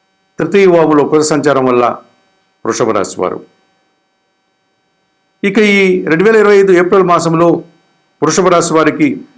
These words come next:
ద్వితీయ పంచమాధిపతి అయినటువంటి బుధుడు ఈ నెలంతా కూడా లాభంలో మీనరాశిలోనే సంచరిస్తున్నాడు. మీ మాటకు విలువ పెరుగుతుంది. మీ సమయస్ఫూర్తికి, మీ మాటల యొక్క చమత్కారానికి సమాజంలో ఒక రకమైన గౌరవం లభిస్తుంది.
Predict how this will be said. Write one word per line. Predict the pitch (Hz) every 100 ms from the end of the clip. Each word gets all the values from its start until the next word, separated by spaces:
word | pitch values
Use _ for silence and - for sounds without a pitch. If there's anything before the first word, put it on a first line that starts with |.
| -
ద్వితీయ | 135 160 214 190
పంచమాధిపతి | 147 151 165 170 165 151
అయినటువంటి | 147 143 117
బుధుడు | 135 165
ఈ | 147
నెలంతా | 135 135 151 156
కూడా | 143 143 139
లాభంలో | 123 135 147 143 139
మీనరాశిలోనే | 123 139 135 131 135 127 123 - _ _
సంచరిస్తున్నాడు. | 123 113 123 120 117 117 120 123 - _ _ _ _ 143
మీ | 165
మాటకు | 160 202 202
విలువ | 190 185 190
పెరుగుతుంది. | 180 180 180 180 180 - - _ _ _ _ _ _ _ _ _ _ _ _ _ _ _ 156
మీ | 170
సమయస్ఫూర్తికి, | 170 170 196 190 185 180 170 196 180 - - _ _ _ _ _ _ _ _ _ _ _ _ _ _ - _ _ _ _ _ -
మీ | 160 170
మాటల | 165 190 196
యొక్క | 185 175 160
చమత్కారానికి | 160 165 170 160 156 151 156
సమాజంలో | 151 147 156 156 147
ఒక | 139
రకమైన | 131 160 156 - 123
గౌరవం | 143 147
లభిస్తుంది. | 139 135 123 135 127 131